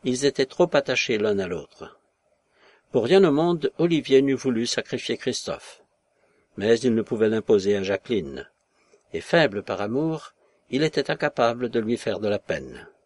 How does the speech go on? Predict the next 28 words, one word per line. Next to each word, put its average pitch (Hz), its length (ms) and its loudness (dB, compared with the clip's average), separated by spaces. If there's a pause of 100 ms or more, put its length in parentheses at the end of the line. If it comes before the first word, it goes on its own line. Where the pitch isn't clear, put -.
(880)
Christophe, 151 600 0
qui 107 140 -8
vit 123 200 -2
ce - 140 -4
qui 113 140 -8
se 107 120 -8
passait 107 460 -4
en 92 120 -8
lui, 143 300 -6 (500)
lui 156 140 0
facilita 156 580 0
le 98 120 -2
choix 143 460 0 (100)
en 151 100 0
se 139 140 0
retirant 120 500 0
lui-même. 82 640 -6 (1300)
Il 117 120 2
avait 151 160 4
compris 170 360 0
qu'il 135 160 -2
ne 117 60 2
pouvait 123 280 0
rendre 135 320 2
aucun 165 240 0
service 135 460 -4
à 101 80 2
Olivier 104 540 -2